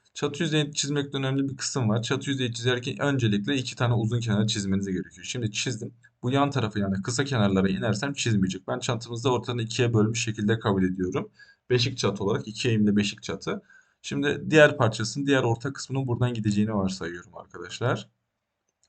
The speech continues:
Bakın kırmızıyla çiziyor. Bunu çizdikten sonra zaten diğer ilk çizdiğiniz kırmızı şekilde yukarıda yanacaktır. Ben hiç mouse'umu kaldırmadan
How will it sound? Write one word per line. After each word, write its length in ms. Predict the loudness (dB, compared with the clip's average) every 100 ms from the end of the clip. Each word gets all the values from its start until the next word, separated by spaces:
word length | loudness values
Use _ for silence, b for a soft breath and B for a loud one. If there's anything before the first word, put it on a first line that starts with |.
| _
Bakın 300 | -10 -8 -8
kırmızıyla 500 | -8 -6 -4 -2 -2
çiziyor. 380 | -2 -6 -6 -6 -8 B B -2
Bunu 140 | 0
çizdikten 560 | 2 2 0 2 4 4
sonra 360 | 2 0 0
zaten 420 | 2 2 4 2
diğer 200 | 4 4 2
ilk 180 | -4
çizdiğiniz 500 | -2 -4 -4 -6 -8
kırmızı 400 | -2 0 0 -2
şekilde 300 | -2 -2 0
yukarıda 380 | -2 2 0 2
yanacaktır. 600 | 2 2 2 0 -2 -20 _ _ _
Ben 280 | 0 2 0
hiç 200 | -2 -4
mouse'umu 420 | 0 2 0 -2
kaldırmadan 800 | 0 2 2 2 2 2 0 -2